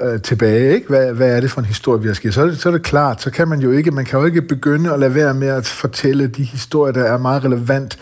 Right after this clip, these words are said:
for vores historiebevidsthed. Atten fireogtres, nazismens barbari og, og, og alle de her store fortællinger. Og de er mandligt præget, men man kan jo gøre det, at man kan stille sig det spørgsmål,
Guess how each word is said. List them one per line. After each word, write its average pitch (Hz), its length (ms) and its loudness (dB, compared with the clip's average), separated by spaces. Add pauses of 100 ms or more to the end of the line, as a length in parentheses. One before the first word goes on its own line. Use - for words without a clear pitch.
(140)
for 131 100 -2
vores 117 200 0
historiebevidsthed. 107 920 -2 (720)
Atten 113 280 0
fireogtres, 95 720 -4 (140)
nazismens 113 800 0
barbari 107 640 0
og, 110 200 0
og, 104 200 -2 (260)
og 117 160 0
alle 147 180 4
de 147 120 -2
her 151 160 2
store 165 600 0
fortællinger. 113 680 -2 (400)
Og - 200 0
de 196 220 2
er 165 180 2 (120)
mandligt 135 540 2
præget, 110 480 2 (100)
men 123 140 -2
man 131 120 0
kan 131 180 0
jo 123 120 0
gøre 190 340 0
det, 135 220 0 (120)
at 117 140 -4
man 120 140 -4
kan 113 140 -4
stille 143 260 0
sig 143 120 -4
det 117 100 -2
spørgsmål, 120 600 -4